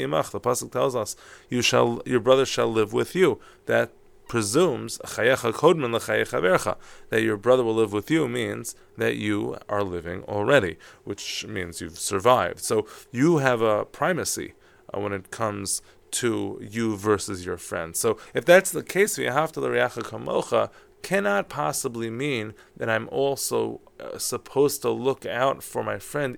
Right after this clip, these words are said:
equally as I'm supposed to look out for myself, and I'm supposed to do good for my friend as I am supposed to do for myself. This is not my question. This is the Ramban's question. The Ramban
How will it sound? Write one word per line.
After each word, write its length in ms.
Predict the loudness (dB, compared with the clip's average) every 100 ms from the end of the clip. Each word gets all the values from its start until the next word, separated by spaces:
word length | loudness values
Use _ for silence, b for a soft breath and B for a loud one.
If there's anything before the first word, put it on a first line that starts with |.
| -8
equally 560 | -6 -4 -2 -2 -2 -2
as 220 | -4 -4
I'm 120 | -8
supposed 340 | -6 -6 -4 -6
to 60 |
look 280 | -6 -6 -4
out 220 | -6 -6
for 180 | -10 -10
myself, 580 | -8 -8 -4 -2 -2 -4 B B -10
and 120 | -8
I'm 80 | -6
supposed 360 | -6 -4 -4 -6
to 100 | -12
do 260 | -10 -12 -6
good 320 | -4 -4 -6 b b -20
for 240 | -4 -2
my 160 | 0 -2
friend 420 | -2 -2 -2 -4
as 260 | -4 -2 -2
I 100 | -2
am 260 | -2 -2 -2
supposed 520 | -4 -4 -4 -4 -6
to 100 | -12
do 180 | -6 -6
for 140 | -6
myself. 560 | -6 -2 2 0 -2 -8
This 100 | -4
is 80 | 2
not 140 | 2
my 140 | 2 2
question. 340 | 0 -2 -2
This 140 | -4 -4
is 60 |
the 80 | -4
Ramban's 420 | -4 0 -2 -2
question. 320 | -6 -6 -4
The 100 | -6
Ramban 300 | 0 0 0